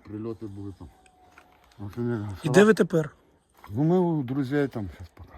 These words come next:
Speaker 1: Щас віддали хату нам, ось тут ми перейдемо, щоб перезимувати. Там, там груба є, коротше. В общем.
Speaker 2: Ну, може, ще й будиночок вже поставлять.
Speaker 1: Ну, може. Ну, будемо надіятися.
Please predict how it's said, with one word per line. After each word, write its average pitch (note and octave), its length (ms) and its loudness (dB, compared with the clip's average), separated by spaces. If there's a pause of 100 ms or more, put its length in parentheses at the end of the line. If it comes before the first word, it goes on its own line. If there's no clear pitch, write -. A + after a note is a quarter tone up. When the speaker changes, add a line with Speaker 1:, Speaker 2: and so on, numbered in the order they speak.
(880)
Speaker 1:
Щас - 280 -8
віддали A2+ 340 -2
хату B2 340 -4
нам, G2+ 300 -6
ось F2+ 160 -12 (120)
тут G#2+ 160 -14
ми G2 140 -8 (680)
перейдемо, G#2 460 -4
щоб E2+ 200 -16
перезимувати. G#2 680 -6
Там, E2 100 -16 (560)
там G2 120 -6
груба A#2 360 -2
є, G#2+ 140 -4 (120)
коротше. - 220 -16 (2000)
В G2+ 100 -10
общем. G2 280 -10 (520)
Speaker 2:
Ну, F3+ 280 8
може, G#3 200 10
ще A3 120 4
й - 20 6
будиночок F#3+ 440 6
вже C#3+ 100 2
поставлять. C3 520 -4 (420)
Speaker 1:
Ну, D3+ 100 -14
може. E3 440 -8 (800)
Ну, A#2+ 160 -10 (800)
будемо A#2 240 -8
надіятися. A2+ 460 -8